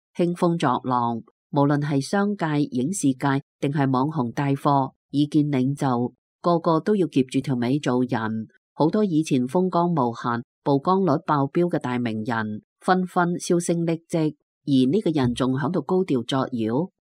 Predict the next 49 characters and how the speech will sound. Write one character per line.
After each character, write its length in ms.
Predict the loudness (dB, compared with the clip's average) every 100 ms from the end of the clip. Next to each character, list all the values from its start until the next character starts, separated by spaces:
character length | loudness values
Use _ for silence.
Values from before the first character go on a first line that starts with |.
| _ -4
亦 260 | 0 2
有 160 | 2 0
啲 140 | 2
認 280 | 2 0 0
為， 320 | -2 -2 -6 _ _ 0
鐵 200 | 0 0
頭 200 | -2 0
呢 120 | 0
個 120 | 0
事 180 | 0 2 2 0 _ -2
正 180 | -2
好 220 | 0 0 0
印 140 | 0 0
證 200 | 0 0
咗 120 | 0 -2
我 220 | 0 -2
嘅 120 | -2
觀 280 | 0 0 0
點， 260 | 0 0 0
唔 560 | -2 _ _ _ -2
係 160 | 0 2
唔 140 | 0
俾 180 | 0 0
做 300 | 0 0 0
愛 100 | -2
國 160 | -2 -4
嘅 100 | -4
生 280 | -2 0 0
意， 400 | 2 2 2 -4 _ -6
但 240 | 0 4
你 100 | 4 4
要 120 | 2
執 160 | 0 -2
照 180 | 2 2
上 320 | 2 0 2
崗， 240 | 2 0 -2 _ _
要 160 | 2 2
先 260 | 2 0
接 160 | 2 -2
受 240 | -2 -2
培 220 | 0 -2 -2
訓， 420 | 0 2 4 2 -2 _ -4
乜 120 | 0
嘢 140 | 4 2
時 220 | 2 -2
候 260 | 0 0 0
可 160 | 0
以 180 | 0 0
恨， 320 | 0 -2 -2